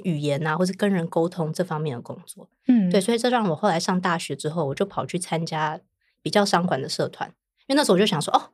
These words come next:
Speaker 1: 既然我，我对英文有兴趣，
Speaker 2: <laughs>
Speaker 1: 我就应该要去一个，呃，什么，有机会让我去国外的，去体验的一个社团。所以我那时候就参加一个叫做isaac，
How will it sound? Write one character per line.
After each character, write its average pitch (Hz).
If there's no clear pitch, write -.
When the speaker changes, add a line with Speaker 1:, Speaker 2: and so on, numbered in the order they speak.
Speaker 1:
既 -
然 233
我， 185
我 185
对 180
英 240
文 208
有 160
兴 220
趣， 247
Speaker 2:
<laughs> -
Speaker 1:
我 262
就 269
应 254
该 254
要 247
去 254
一 220
个， 190
呃， 220
什 -
么， -
有 208
机 220
会 285
让 269
我 190
去 233
国 190
外 196
的， -
去 233
体 170
验 202
的 156
一 160
个 160
社 165
团。 143
所 220
以 208
我 -
那 214
时 196
候 185
就 -
参 185
加 170
一 -
个 156
叫 165
做 170
isaac， -